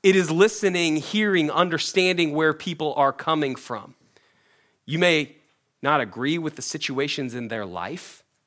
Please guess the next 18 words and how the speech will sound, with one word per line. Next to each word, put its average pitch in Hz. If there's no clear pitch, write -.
Y-, -
y-, 139
you 156
may 160
see 139
issues 180
and 110
problems 175
with 123
the 120
way 135
they 120
think 165
and 104
the 107
way 120
they, 110
uh, -